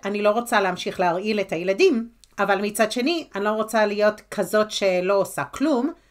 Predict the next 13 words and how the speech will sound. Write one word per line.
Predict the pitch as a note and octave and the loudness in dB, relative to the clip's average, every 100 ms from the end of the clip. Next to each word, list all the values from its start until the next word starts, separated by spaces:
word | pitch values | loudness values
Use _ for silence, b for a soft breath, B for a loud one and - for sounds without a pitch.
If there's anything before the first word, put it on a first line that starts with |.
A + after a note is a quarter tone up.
| b | b
אני | F#3+ G3 F#3 F3 E3+ | -4 -2 -2 -4 0
לא | A3 | 0
חיה | A#3 A#3+ A#3 G#3 | 2 2 4 4
על | F#3 | 2
אי | A3 | -2
בודד, | F#3 F3+ B3 D4+ D4 - b b | 0 2 4 4 2 -2 b b
אני | F3 F3+ | -8 -4
כן | A3 C4+ | -2 0
רוצה | F4+ D4 B3 | 0 0 0
להיות | G#3 F#3+ F#3 | 2 0 -2
חלק | - G#3+ G#3 G3 | -2 0 2 0
מהקהילה | F#3+ F#3 F3+ - G3 F#3 D#3+ F#3+ | -2 -4 -4 -6 -8 -6 -2 -2
שלי, | G#3+ C#4+ C4+ C4 A#3 | 0 2 2 0 -2